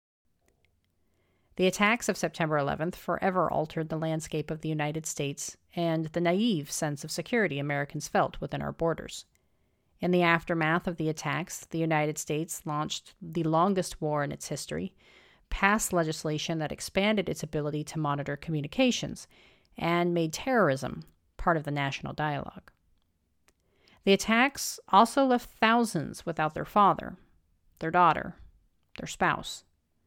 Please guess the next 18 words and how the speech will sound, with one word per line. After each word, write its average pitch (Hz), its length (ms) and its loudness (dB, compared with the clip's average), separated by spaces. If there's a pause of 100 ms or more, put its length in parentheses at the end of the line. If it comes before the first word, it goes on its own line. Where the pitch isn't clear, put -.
(440)
First 180 280 4
responders, 165 680 0
who 185 100 0
spent - 260 -2
weeks 180 400 0
in 175 80 0
the 156 80 0
debris 151 380 -2
of 156 100 -4
the 156 60 -6
World 143 220 -2
Trade 175 280 0
Center, 147 300 -4 (420)
suffer - 520 0
from - 280 -4 (100)
unimaginable 165 1000 0
chronic 156 520 -6
illnesses. 151 600 -6